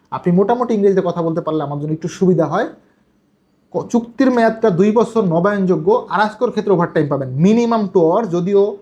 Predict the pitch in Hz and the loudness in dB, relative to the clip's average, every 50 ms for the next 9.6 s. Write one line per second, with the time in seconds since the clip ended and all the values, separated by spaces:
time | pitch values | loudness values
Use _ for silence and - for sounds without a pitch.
0 | _ _ _ _ _ - - 180 208 - 233 220 214 202 214 220 220 208 214 247 | _ _ _ _ _ -12 -12 -10 -8 -4 -4 -2 -2 -2 0 0 -2 0 0 -2
1 | 233 226 226 202 180 185 180 190 180 185 185 156 156 160 156 175 170 160 160 160 | -2 -2 0 0 0 0 0 -2 -2 -2 -2 -2 -2 -4 -4 -4 -4 -4 -4 -4
2 | 156 147 143 147 190 220 254 - - 170 151 147 156 170 180 180 170 151 160 185 | -4 -6 -6 -6 -8 -12 -12 -10 -6 -4 -4 -4 -4 -4 -4 -4 -4 -2 -2 -2
3 | 202 214 208 - 226 175 190 214 208 220 214 220 226 220 214 214 226 226 220 208 | -2 -4 -4 -6 -4 -2 -2 0 0 0 0 0 -2 -2 -2 -4 -4 -4 -4 -2
4 | 202 185 202 196 190 185 185 185 196 233 285 370 - - _ _ _ _ _ - | -2 -2 -2 -2 0 0 0 0 -2 -2 -4 -6 -8 -16 _ _ _ _ _ -2
5 | 185 185 185 - 233 226 214 233 233 233 240 233 240 214 196 196 196 208 233 240 | -2 -2 -2 -2 -2 -2 -2 -4 -4 -2 -2 -2 -2 -4 -4 -4 -4 -4 -4 -4
6 | - 214 170 170 160 170 170 165 165 151 147 139 143 143 139 139 160 180 196 190 | -4 -2 0 0 0 0 -2 -2 -2 -2 -2 -2 -4 -6 -6 -4 -2 -2 -2 -2
7 | 196 202 196 - - 220 208 196 185 - - - 190 233 294 311 - _ _ _ | -2 -4 -4 -2 0 2 2 2 2 2 0 -2 -4 -4 -4 -6 -14 _ _ _
8 | _ - 147 165 170 175 208 202 196 214 190 208 202 202 254 - - 196 170 170 | _ -8 -6 -6 -4 -4 -4 -2 -2 -2 -2 -4 -4 -6 -8 -6 -4 -4 -2 -2
9 | 156 165 160 160 165 160 160 185 185 175 160 - | -2 -4 -4 -2 -2 -2 -2 -2 -4 -4 -8 -8